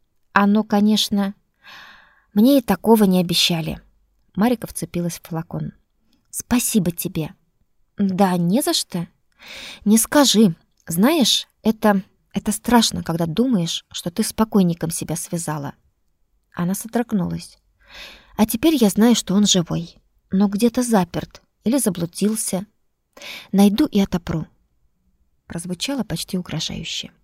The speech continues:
"Я подумаю, что еще сделать можно". Она кивнула и повторила: "Спасибо. А девок не бойся. Если кто обижать вздумает, скажи мне, а я Сереге передам.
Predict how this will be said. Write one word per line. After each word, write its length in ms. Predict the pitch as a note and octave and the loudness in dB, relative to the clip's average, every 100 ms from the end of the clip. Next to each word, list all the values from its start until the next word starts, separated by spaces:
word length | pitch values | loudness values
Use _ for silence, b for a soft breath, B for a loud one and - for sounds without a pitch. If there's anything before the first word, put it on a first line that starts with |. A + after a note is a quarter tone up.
| _ _ _ _ _ _ _ _ _ _ _ _ - | _ _ _ _ _ _ _ _ _ _ _ _ -4
"Я 300 | G3+ A3+ G#3+ | 2 2 2
подумаю, 540 | - A3 E4+ F#4 A#3 | 0 2 2 4 2
что 220 | - - | 2 -2
еще 280 | F#3+ F3+ F3+ | -2 -2 -4
сделать 440 | E3+ - D#3 D3 D#3+ | -4 -4 -4 -6 -6
можно". 460 | D#3 D#3 D#3+ E3 - _ _ _ _ _ _ | -8 -8 -10 -12 -14 _ _ _ _ _ _
Она 220 | A3 C#4+ | -4 -4
кивнула 540 | - F#3+ F#3+ C4 C#4+ D4 _ | -4 -4 -2 -2 -2 -6 _
и 100 | G3+ | -10
повторила: 680 | G3+ - F#3+ F3 E3 E3+ - _ _ _ - B B B B | -8 -8 -6 -6 -6 -8 -14 _ _ _ -20 B B B B
"Спасибо. 720 | - - A#3 - E3+ E3 E3+ - _ _ _ - B B | -12 -2 0 0 -4 -4 -8 -8 _ _ _ -20 B B
А 140 | B F#3 | B 2
девок 340 | G3 B3 C4+ | 6 6 4
не 120 | C#4 | 2
бойся. 540 | A#3+ G3+ F3+ - F3 F#3+ _ _ - | 4 4 2 0 -4 -6 _ _ -2
Если 260 | A3+ - | 0 0
кто 200 | - G#3 | -4 0
обижать 420 | F#3 F#3 C#4 D#4+ | 0 0 0 -2
вздумает, 540 | G3+ - E3 D#3 D3+ _ _ | -2 -4 -4 -4 -8 _ _
скажи 400 | - - E3+ B3 | -12 -4 0 2
мне, 400 | C#4 A3 F#3+ F3+ _ _ | 4 4 4 0 _ _
а 100 | - | -6
я 160 | F3 G3 | -2 -2
Сереге 420 | C4+ B3 F#3+ F3+ | 0 2 2 0
передам. 560 | F3+ E3+ D#3+ E3 D#3 | -4 -2 -2 -2 -4